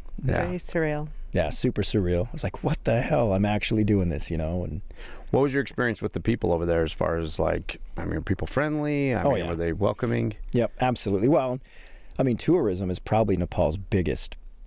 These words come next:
Speaker 3: moneymaker. I mean, there's, I can't remember how many people they say a year go to Nepal for tourism, because there's just not Everest. There's Annapurna, there's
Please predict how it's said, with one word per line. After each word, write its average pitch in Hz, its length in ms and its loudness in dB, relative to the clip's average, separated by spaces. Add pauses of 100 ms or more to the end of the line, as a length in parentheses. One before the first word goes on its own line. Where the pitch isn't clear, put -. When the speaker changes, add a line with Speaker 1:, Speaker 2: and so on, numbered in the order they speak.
(100)
Speaker 3:
moneymaker. 101 680 0 (400)
I 92 60 0
mean, 85 240 0
there's, 92 280 2 (520)
I 107 120 0
can't 123 220 -2
remember 98 280 2
how 95 120 2
many 98 220 4
people 87 480 0 (100)
they 90 140 2
say 95 240 2
a 87 60 4
year 87 460 4 (460)
go 95 240 0
to 90 140 0 (360)
Nepal 92 640 0
for 80 340 0 (520)
tourism, 78 480 0
because - 260 -2
there's 110 140 2
just 151 180 0
not 117 220 0
Everest. 82 340 0
There's - 240 0
Annapurna, 110 800 2 (640)
there's 85 420 2